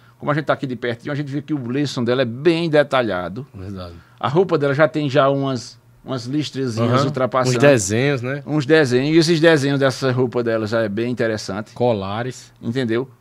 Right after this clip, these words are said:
Speaker 1: Colares. Acho que, se eu não me engano, são ané-, são anéis no dedo dela, né?
Speaker 2: É.
Speaker 1: Sobre o ombro de Curisco
Speaker 2: Uhum.
Speaker 1: ali, ó.
Speaker 2: E era nos dedos tudinho.
Speaker 1: Nos dedos todos,
Speaker 2: Uhum.
Speaker 1: pra mostrar a riqueza mesmo, né?
Speaker 2: Interessante.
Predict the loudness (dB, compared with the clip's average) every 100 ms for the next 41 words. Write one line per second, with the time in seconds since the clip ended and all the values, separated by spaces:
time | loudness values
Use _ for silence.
0 | 4 6 6 6 6 4 -2 -10 _ -16
1 | -16 -16 _ -2 -2 0 2 4 6 4
2 | 6 6 6 6 6 4 2 4 4 4
3 | 4 4 4 6 4 4 2 4 4 2
4 | 2 2 4 2 0 0 0 2 2 2
5 | 4 4 2 -4 -20 -20 -4 4 4 6
6 | 4 4 2 2 0 2 4 2 4 6
7 | 6 6 4 4 4 6 8 8 6 6
8 | 6 2 4 4 2 6 6 6 4 4
9 | 4 2 0 -2 -2